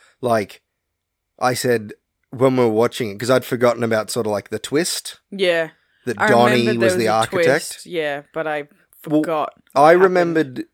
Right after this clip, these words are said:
Speaker 1: that it was him, but I forgot that he came up with the plan.
Speaker 2: Yeah.
Speaker 1: I just remembered that he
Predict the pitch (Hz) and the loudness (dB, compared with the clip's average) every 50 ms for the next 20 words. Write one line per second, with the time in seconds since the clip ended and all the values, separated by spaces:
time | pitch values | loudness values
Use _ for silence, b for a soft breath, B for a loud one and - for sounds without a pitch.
0 | _ _ _ _ _ - 127 120 127 135 123 117 117 104 - - - 170 175 165 | _ _ _ _ _ -12 -6 0 2 2 2 0 -2 -6 -8 -6 -2 0 2 2
1 | 131 107 95 87 87 92 - - _ - 127 117 123 143 156 165 160 - 160 151 | 2 0 -2 -8 -14 -18 -20 -14 _ -4 0 4 6 6 6 6 4 0 0 2
2 | 147 127 120 123 123 127 127 135 135 127 - 143 131 127 123 123 117 107 117 117 | 2 2 2 0 -4 -2 -2 -2 -4 -2 -4 -4 -4 -4 -4 -6 -6 -8 -8 -10
3 | - - - 107 - - - 123 131 135 135 127 110 92 78 69 - - - _ | -12 -12 -12 -14 -14 -10 -6 -4 -2 -2 -2 -2 -4 -6 -8 -12 -16 -20 -20 _
4 | _ 214 214 202 196 190 180 175 165 160 147 160 170 139 127 131 135 139 139 139 | _ -8 -6 -4 -2 -2 -2 -2 -4 -8 -8 -8 -2 0 2 4 4 2 2 -2
5 | - - 143 131 127 127 123 123 123 117 113 117 - - 95 95 123 123 123 127 | -2 -2 -2 0 0 0 0 0 0 -2 -2 -4 -6 -8 -10 -12 -10 -8 -8 -6
6 | 123 120 117 113 110 107 | -6 -8 -8 -8 -10 -12